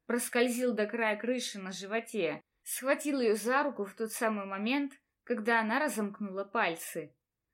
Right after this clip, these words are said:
"Таня!" громко позвал он, стараясь перекричать шум дождя. Попытался подтянуть её и съехал к самому краю. "Посмотри на меня!" Девушка покачала головой.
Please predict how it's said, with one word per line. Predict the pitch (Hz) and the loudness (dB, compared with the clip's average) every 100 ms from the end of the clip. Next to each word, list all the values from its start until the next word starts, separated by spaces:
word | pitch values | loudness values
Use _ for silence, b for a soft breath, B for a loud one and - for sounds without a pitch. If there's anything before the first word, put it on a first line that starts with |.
| _ _ _ - | _ _ _ 4
"Таня!" | 240 247 269 277 320 359 370 285 208 202 - _ _ | 8 10 10 10 10 10 10 8 6 0 -12 _ _
громко | 208 240 240 233 220 | 2 6 6 4 -2
позвал | 214 220 208 214 196 196 | -2 -2 2 2 2 4
он, | 285 277 269 B - | 4 4 -2 B -14
стараясь | - 247 226 285 277 - | -2 0 2 2 0 -2
перекричать | 226 214 214 214 202 247 247 | -2 -2 -4 -6 -6 -4 -4
шум | - 208 196 | -4 -6 -2
дождя. | 196 208 202 202 160 - _ _ _ _ _ | -2 -4 -2 0 0 -4 _ _ _ _ _
Попытался | 247 254 254 254 330 - 254 | 2 2 0 0 0 0 0
подтянуть | 226 220 - 220 285 320 | -2 -4 -2 0 0 0
её | 220 170 - - _ | 0 0 0 -8 _
и | 254 | -4
съехал | 262 226 254 302 226 | -4 -2 -4 -2 -4
к | 190 | -4
самому | - 190 190 196 214 | -2 -2 -2 -2 -2
краю. | 254 240 180 156 147 _ _ - | 0 2 2 2 -4 _ _ 4
"Посмотри | 240 247 277 311 330 349 302 | 4 8 6 6 8 8 8
на | 240 | 8
меня!" | 240 269 311 302 226 160 143 _ _ _ _ | 8 8 6 4 4 2 -2 _ _ _ _
Девушка | 214 277 269 262 - | 2 4 4 2 -2
покачала | 247 226 226 220 220 202 196 | -2 0 0 0 0 2 0
головой. | 196 208 214 202 180 151 | 0 2 0 2 0 0